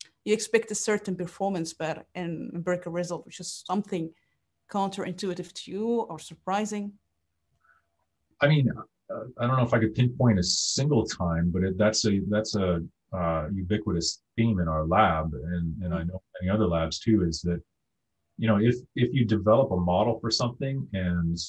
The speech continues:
Speaker 2: you build that thing and it works exactly like the, the model said it would, that's great, but you don't really learn from that, right? It just tells you that you already knew everything about it to begin with.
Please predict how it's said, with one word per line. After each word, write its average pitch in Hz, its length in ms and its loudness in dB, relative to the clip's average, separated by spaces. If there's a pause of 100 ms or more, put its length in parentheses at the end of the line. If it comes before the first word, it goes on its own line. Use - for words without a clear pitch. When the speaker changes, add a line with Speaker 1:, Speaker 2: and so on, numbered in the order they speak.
(420)
Speaker 2:
you 92 160 -2
build 101 340 2
that 107 240 0
thing 117 480 0
and 92 140 0
it 85 140 -4
works 101 300 -4
exactly 92 540 -2
like 92 340 -2 (460)
the, 95 260 -6
the 90 60 -4
model 92 420 0
said 98 240 -2
it 110 140 0
would, 131 320 -2 (340)
that's 98 240 -2
great, 117 380 2 (380)
but 107 100 0
you 110 60 2
don't 135 140 0
really 110 240 2
learn 107 320 0
from 76 200 -4
that, 69 200 -6
right? 90 260 -2 (280)
It 113 160 -6
just - 220 0
tells 113 260 6
you 98 160 2
that 98 100 -4
you 98 200 0
already 101 300 2
knew 104 200 4
everything 87 300 0
about 87 280 0
it 82 120 -8
to 82 80 -16
begin 98 280 0
with. 73 220 -4